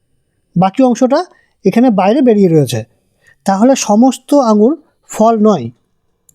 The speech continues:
তাহলে দু নম্বরটা এখানে সঠিক নয়, তাহলে এক নম্বরটা সঠিক। এর জন্য সঠিক উত্তর আমাদের কোনটা হবে? অপশন এ, শুধুমাত্র এক সত্য। তাহলে আশা করি প্রশ্নের সমাধানটা তোমরা বুঝতে পেরেছ।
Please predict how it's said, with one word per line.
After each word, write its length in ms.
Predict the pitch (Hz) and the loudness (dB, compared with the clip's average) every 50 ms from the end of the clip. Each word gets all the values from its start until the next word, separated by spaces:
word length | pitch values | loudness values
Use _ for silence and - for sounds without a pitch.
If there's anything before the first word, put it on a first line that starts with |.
| _ _ _ _ _ _ _ _ | _ _ _ _ _ _ _ _
তাহলে 280 | - 185 202 233 269 233 | -2 -2 0 0 -2 0
দু 160 | 185 202 220 | 0 0 2
নম্বরটা 420 | 226 233 226 220 214 208 - 220 | 2 2 2 0 0 0 0 -4
এখানে 260 | 208 175 196 226 294 | -2 0 0 0 0
সঠিক 300 | 294 - 220 190 202 196 170 | 0 -2 -2 -2 -2 -2 -2
নয়, 200 | 156 135 117 117 - - - - _ - | -2 -2 -4 -6 -14 -20 -20 -20 _ -4
তাহলে 240 | 185 175 214 240 226 | -2 0 0 0 0
এক 120 | 214 196 - 226 | -2 0 0 0
নম্বরটা 340 | 220 214 226 247 - 320 | 2 2 0 0 0 -2
সঠিক। 400 | 285 - 233 185 165 143 120 - _ _ _ _ _ _ _ _ _ _ _ _ - | -2 0 -2 -2 -2 -4 -6 -8 _ _ _ _ _ _ _ _ _ _ _ _ -2
এর 120 | 196 202 | -2 0
জন্য 220 | 196 240 247 254 247 | 2 0 0 0 -2
সঠিক 300 | - - 208 202 254 214 | -2 -2 -2 -2 0 0
উত্তর 220 | 220 214 - 233 | 0 0 0 -2
আমাদের 240 | 233 233 240 247 233 | 0 0 0 0 0
কোনটা 280 | 233 233 240 226 226 | 0 0 0 0 0
হবে? 160 | 233 240 262 277 | 0 0 0 0
অপশন 340 | 233 202 - - 226 220 | 0 -2 -2 -2 -2 -2
এ, 200 | 175 196 214 311 349 - _ - - _ | 0 0 0 -2 -2 -6 _ -20 -20 _
শুধুমাত্র 640 | _ - - 202 202 214 220 226 226 226 - 285 311 302 - - | _ -12 -6 -4 -2 0 0 0 -2 -2 -4 -4 -4 -4 -2 -2
এক 260 | 202 226 277 - - | -2 -2 -2 -4 -6
সত্য। 420 | - - 180 170 - _ 123 104 - - _ _ _ _ _ _ _ _ _ _ _ _ _ _ _ | -2 -2 -2 -2 -4 _ -10 -10 -10 -14 _ _ _ _ _ _ _ _ _ _ _ _ _ _ _
তাহলে 240 | 202 190 208 240 | -2 0 0 0
আশা 200 | 240 208 - 233 | -2 -2 -2 -2
করি 140 | 214 240 277 | 0 0 0
প্রশ্নের 280 | 262 - 185 - 214 190 | 0 -2 -2 -2 -2 -2
সমাধানটা 440 | - 196 196 196 196 202 208 311 320 | 0 0 0 0 0 0 0 0 2
তোমরা 220 | 262 208 214 233 | 2 2 0 0
বুঝতে 260 | 202 196 196 175 175 | 2 0 2 2 2
পেরেছ। 260 | 156 160 151 143 127 | 2 2 0 0 0